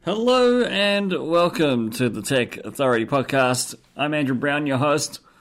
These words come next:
Today I want to talk about mobile gaming. Now, it's something that I don't usually do a lot,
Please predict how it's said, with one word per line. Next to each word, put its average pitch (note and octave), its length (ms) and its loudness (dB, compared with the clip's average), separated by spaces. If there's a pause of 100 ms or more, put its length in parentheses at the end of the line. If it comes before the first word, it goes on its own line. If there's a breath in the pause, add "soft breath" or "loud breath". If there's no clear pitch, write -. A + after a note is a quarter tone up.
(220 soft breath)
Today G3+ 360 2
I - 40 -2
want G3+ 140 0
to F#3+ 80 -4
talk F#3 220 -2
about D#3+ 340 0
mobile D#3 500 0
gaming. B2+ 680 -2 (600 soft breath)
Now, D#3+ 180 -4
it's D#3 100 -8
something F#3+ 380 -4
that C#3+ 120 0
I A2+ 80 0
don't A2+ 260 -2
usually G#2 280 -6
do G2+ 260 -6
a F#2+ 80 -6
lot, G2 380 -2